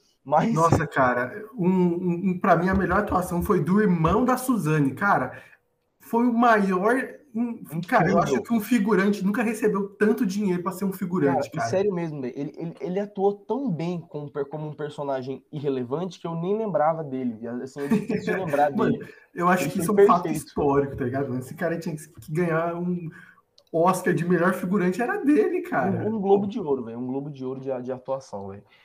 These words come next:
Speaker 1: Mas,
Speaker 2: Pronto.
Speaker 1: basicamente, ba-, basicamente, eu achei as atuações do filme muito boas, a direção muito boa, ainda mais que tá um fa-, que a gente tá falando de um filme que não é um filme leve, não é pra ser um filme totalmente tranquilinho, pra gente só assistir e ficar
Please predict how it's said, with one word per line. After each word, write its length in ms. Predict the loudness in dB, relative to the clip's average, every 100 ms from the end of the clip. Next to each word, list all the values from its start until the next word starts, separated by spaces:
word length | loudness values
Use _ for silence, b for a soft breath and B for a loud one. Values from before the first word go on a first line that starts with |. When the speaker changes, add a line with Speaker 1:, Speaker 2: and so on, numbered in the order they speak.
| b
Speaker 1:
Mas, 220 | -2 0
Speaker 2:
Pronto. 140 | 2 4
Speaker 1:
basicamente, 720 | 2 2 -4 -4 -6 -10 -14
ba-, 200 | -4 -4
basicamente, 680 | 2 2 2 -4 -6 -4 -6
eu 160 | -2 -4
achei 220 | -2 -6
as 260 | 0 2
atuações 480 | 2 0 -2 -2 -8
do 120 | -8
filme 340 | -8 -8 -8 -10
muito 380 | -6 -6 -6 -6
boas, 280 | -4 -4 -4
a 40 |
direção 500 | -8 -10 -8 -6 -6 b b _ -2
muito 260 | -2 -2
boa, 280 | -4 0 0
ainda 180 | 2 2
mais 220 | 2 -2
que 80 | -2
tá 100 | -4
um 80 | -4
fa-, 180 | -10 -8
que 80 |
a 40 | -10
gente 160 | -6
tá 120 | -6 -2
falando 340 | -2 -2 -4
de 60 | -8
um 60 |
filme 320 | -8 -10 -10
que 100 | -10
não 120 | -8 -4
é 60 |
um 100 | -6
filme 240 | -6 -6 -2
leve, 380 | 2 0 0
não 120 | -2 -4
é 60 |
pra 140 | -4 -8
ser 120 | -8
um 80 | -8
filme 380 | -6 -4 -6 B B _
totalmente 480 | -2 0 0 -4 -4
tranquilinho, 640 | -4 -4 -6 -4 -4 -6
pra 140 | -4 -6
gente 140 | -6
só 280 | 0 4 4 B B
assistir 440 | -8 -8 -12 -12 -14
e 20 |
ficar 420 | -12 -2 0 0